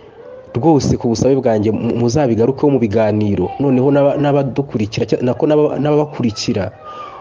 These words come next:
batange ibitekerezo pe, mu by'ukuri. Sibyo?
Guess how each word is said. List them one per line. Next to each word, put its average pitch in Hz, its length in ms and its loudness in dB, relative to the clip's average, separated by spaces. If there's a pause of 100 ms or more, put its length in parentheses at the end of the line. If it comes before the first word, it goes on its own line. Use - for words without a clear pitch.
batange - 400 -4
ibitekerezo 123 640 -2
pe, - 240 -4
mu 110 80 -4
by'ukuri. - 480 -4 (560)
Sibyo? 120 400 -2